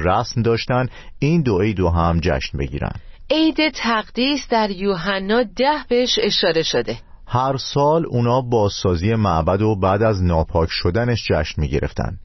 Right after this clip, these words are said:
Speaker 1: هیرودیس کبیر اونو بازسازی کرد، پس اونا هر سال بازسازی معبد و جشن می‌گرفتن. عید بازسازی در بین اعیاد خداوند نیست، بلکه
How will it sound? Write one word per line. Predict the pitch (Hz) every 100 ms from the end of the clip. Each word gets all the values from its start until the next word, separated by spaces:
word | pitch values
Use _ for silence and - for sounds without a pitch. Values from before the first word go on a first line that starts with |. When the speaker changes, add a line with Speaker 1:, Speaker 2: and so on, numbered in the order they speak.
| -
Speaker 1:
هیرودیس | - 113 117 117 -
کبیر | 127 - 95 101 135 147 - -
اونو | - 120 113
بازسازی | 95 85 85 - 85 92 104
کرد، | - 65 62 -
پس | - 123 -
اونا | 110 117
هر | 110 110 90
سال | 80 - 104 135 139 - -
بازسازی | 90 87 82 - 85 80 92
معبد | 95 82 76 82
و | 90
جشن | 82 101 90 -
می‌گرفتن. | 76 69 67 - - - - - - - -
عید | 143 147
بازسازی | 139 113 107 107 - 98 92 110 139
در | 123 92
بین | 80 90 101 92
اعیاد | 85 80 90 92
خداوند | - - 90 95 117 110
نیست، | 65 - - -
بلکه | 90 98 143